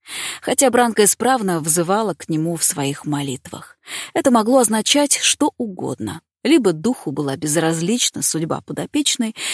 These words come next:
либо он был слаб, либо же считал её проблемы мелкими и несущественными. Пожил бы сам в шкуре ребёнка короны. Пусть и была Бранка сиротой, не знающей своего рода, но обучалась она при школе под покровительством его сиятельства,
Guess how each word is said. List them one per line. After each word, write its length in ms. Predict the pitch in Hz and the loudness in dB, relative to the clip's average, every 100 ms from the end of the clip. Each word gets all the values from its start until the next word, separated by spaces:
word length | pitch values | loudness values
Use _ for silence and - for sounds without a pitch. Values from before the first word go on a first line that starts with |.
| - | -4
либо 260 | - 339 226 | 2 4 4
он 200 | 240 220 | 4 4
был 140 | 247 | 2
слаб, 520 | 269 - 185 170 156 - _ - | 4 2 2 2 0 -4 _ -2
либо 260 | 185 175 | 2 4
же 120 | 175 165 | 2 2
считал 500 | - 175 - 214 202 | 0 0 2 2 2
её 260 | 165 165 | 0 -2
проблемы 500 | 160 170 165 233 196 | 0 -2 2 0 2
мелкими 720 | 165 180 214 247 - 135 80 - _ _ - | 0 0 0 -4 -4 -6 -6 -10 _ _ -2
и 60 | |
несущественными. 840 | 285 175 - - - - - - - - _ _ _ - | 0 2 -2 -2 -2 -2 -4 -10 -12 -16 _ _ _ 2
Пожил 300 | 233 214 214 | 4 4 4
бы 120 | 196 | 4
сам 380 | - 233 208 156 - | 2 0 -4 -8 -6
в 60 | |
шкуре 420 | - - 160 151 156 | -4 0 0 -2 -4
ребёнка 500 | 165 175 160 - - | -2 0 -2 -4 -6
короны. 560 | - 160 135 139 78 - _ _ | -2 -2 0 -4 -6 -10 _ _
Пусть 320 | 311 294 - | 2 4 4
и 180 | 247 240 | 4 4
была 420 | 190 208 233 294 | 4 4 4 4
Бранка 380 | 247 180 175 165 | 4 4 2 2
сиротой, 600 | 175 202 208 - 285 302 - - - _ - | 2 2 0 2 2 2 0 -6 -14 _ 0
не 140 | 196 | 2
знающей 460 | 185 185 165 156 165 | 2 2 2 2 2
своего 420 | - 180 170 175 | 2 2 0 0
рода, 420 | 175 160 151 151 - - | 0 0 -2 -6 -10 -2
но 260 | 208 240 254 | 2 4 4
обучалась 640 | 233 196 - 285 294 220 | 0 0 -2 0 2 2
она 220 | 185 190 226 | 2 -2 -2
при 100 | 170 | -2
школе 400 | - - 277 190 | -2 0 0 0
под 260 | 170 - | -4 -6
покровительством 920 | - - 170 160 190 156 - - 98 - | -4 -2 -2 -2 -2 0 -2 -2 -10 -4
его 340 | 185 196 175 | 0 0 2
сиятельства, 800 | 156 220 220 165 170 - - 214 | 0 0 -2 -4 -2 -2 -2 -6